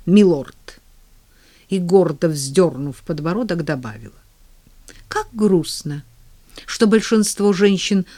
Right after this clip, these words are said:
под угрозой остаться старыми девами с детства приучают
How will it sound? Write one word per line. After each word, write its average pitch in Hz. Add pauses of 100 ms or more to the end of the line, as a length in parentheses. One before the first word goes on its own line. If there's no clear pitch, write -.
под 190
угрозой 190
остаться 180 (180)
старыми 180
девами 190
с 147
детства 220
приучают 180